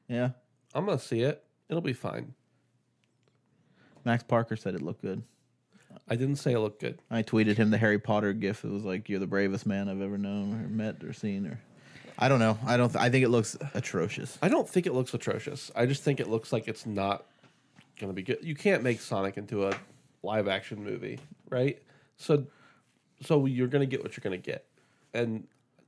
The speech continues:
Speaker 2: Dustin and I had, uh, you know, disagreement, not serious disagreement, just we disagreed about whether or not the new Pokemon, uh, Detective Pikachu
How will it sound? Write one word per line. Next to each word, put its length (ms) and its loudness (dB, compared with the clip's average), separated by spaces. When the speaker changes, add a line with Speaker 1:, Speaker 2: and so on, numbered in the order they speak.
Speaker 2:
Dustin 280 4
and 100 6
I 100 6
had, 400 4
uh, 560 2
you 80 0
know, 100 2
disagreement, 720 -2
not 300 -4
serious 300 -6
disagreement, 420 -8
just 200 -2
we 80 2
disagreed 600 4
about 440 0
whether 160 4
or 40 2
not 240 -2
the 80 -2
new 160 -2
Pokemon, 600 2
uh, 240 0
Detective 420 -2
Pikachu 480 -2